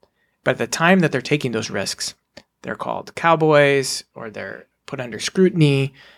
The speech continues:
uh, because the expectation is, is that risk could ultimately fail. And so we might as well plan for that failure anyways.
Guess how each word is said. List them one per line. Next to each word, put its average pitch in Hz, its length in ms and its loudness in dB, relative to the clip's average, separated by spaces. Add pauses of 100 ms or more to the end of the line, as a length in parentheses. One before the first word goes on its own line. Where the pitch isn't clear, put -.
(160)
uh, 120 180 0
because 123 360 -2
the 120 120 -2
expectation 135 680 2
is, 117 160 -4
is 120 80 -8
that 113 160 0
risk 123 240 -4
could 123 260 -4
ultimately 117 440 -4
fail. 123 340 2
And 110 120 -4
so 117 120 0
we 113 120 -4
might 120 180 2
as 117 100 0
well 113 100 -2
plan 117 260 -2
for 113 100 -6
that 95 160 -2
failure 104 400 0
anyways. 104 520 0